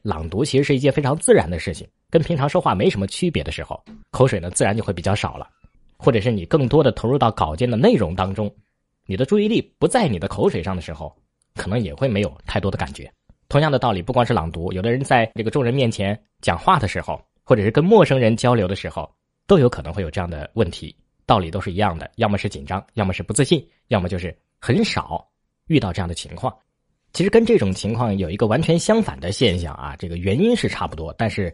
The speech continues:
现象完全相反，那就是朗读或者是在众人面前讲话的时候，口干舌燥。哎，一种是口水多，一种是没有口水，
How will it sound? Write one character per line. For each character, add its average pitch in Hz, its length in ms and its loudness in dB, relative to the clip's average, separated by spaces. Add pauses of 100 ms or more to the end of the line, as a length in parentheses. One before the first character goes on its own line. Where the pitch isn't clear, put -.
(160)
现 220 320 2
象 92 160 -4
完 85 140 -4
全 98 140 -4
相 104 200 -2
反， 87 160 -10
那 92 100 -6
就 95 120 -2
是 82 200 -10 (320)
朗 82 220 -2
读 90 240 -8
或 - 100 -4
者 87 120 -2
是 95 220 -2 (200)
在 101 140 2
众 101 120 -2
人 98 80 -4
面 101 140 -2
前 98 180 -2
讲 76 220 -4
话 95 220 -4
的 85 40 -6
时 82 160 -10
候， 73 220 -12 (420)
口 76 300 0
干 127 240 6
舌 87 240 0
燥。 135 180 -2 (720)
哎， 123 160 0
一 143 140 2
种 95 160 0
是 107 100 -4
口 - 160 0
水 71 160 -4
多， 110 260 0
一 117 120 0
种 80 160 -4
是 - 100 -8
没 87 200 0
有 170 120 4
口 90 220 -4
水， - 180 -8